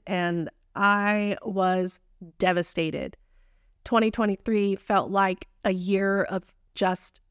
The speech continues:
back-to-back rejections. And here I was dealing with another rejection. Whew. I tell you what, y'all, I wallowed in self-doubt and frustration for days.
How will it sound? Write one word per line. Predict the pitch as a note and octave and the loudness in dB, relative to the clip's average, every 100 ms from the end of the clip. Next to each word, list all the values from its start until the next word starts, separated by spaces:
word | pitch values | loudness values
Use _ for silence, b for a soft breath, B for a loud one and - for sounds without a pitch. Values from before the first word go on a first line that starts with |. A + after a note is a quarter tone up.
| _ | _
back-to-back | G3 F#3+ _ G3 F3 F3+ F3 - _ _ | 2 2 _ -6 0 2 2 -2 _ _
rejections. | F3+ E3 F#3 F3+ - C#3 C3+ - - _ _ _ _ | -8 0 2 2 -2 -8 -8 -12 -20 _ _ _ _
And | - F3 | -6 -2
here | F#3 G3 | 2 2
I | G#3+ | 4
was | G#3+ G3 F3 E3+ - _ _ | 4 2 0 -4 -12 _ _
dealing | F#3 F#3 F#3 | 4 4 2
with | E3+ | 0
another | D#3 D#3+ F3 F3 F3+ F3+ - - | 0 2 0 2 0 0 -6 -6
rejection. | E3+ E3+ D#3 - - - F#3+ _ _ _ _ _ _ _ _ _ _ _ _ _ - | -2 0 0 -2 -8 -8 -10 _ _ _ _ _ _ _ _ _ _ _ _ _ -6
Whew. | C#4+ C4+ G3 b b b b b - | 0 2 0 b b b b b -8
I | F#3+ | -4
tell | - | 2
you | G3 F3+ | 2 4
what, | F#3 G#3 | 4 2
y'all, | - G3 F#3+ F#3+ G3 b b b b _ | 2 2 4 4 0 b b b b _
I | G3 G#3+ A3+ | 6 6 6
wallowed | G#3+ G#3 G#3+ A3 G#3 G3 - | 2 4 4 4 2 0 -2
in | G3 G3 | -4 -2
self-doubt | - F#3 - G#3 G3 G#3 G#3+ - | 0 0 0 2 4 4 0 -4
and | F#3 | -6
frustration | - F#3 - - F#3 F#3+ - G3+ G3+ A3 - _ _ _ _ _ _ _ | -2 -4 -2 -2 -2 -2 -2 0 0 -2 -6 _ _ _ _ _ _ _
for | - E3 | -4 -2
days. | D#3+ F3 E3 - G3+ - | 2 0 0 -4 -8 -14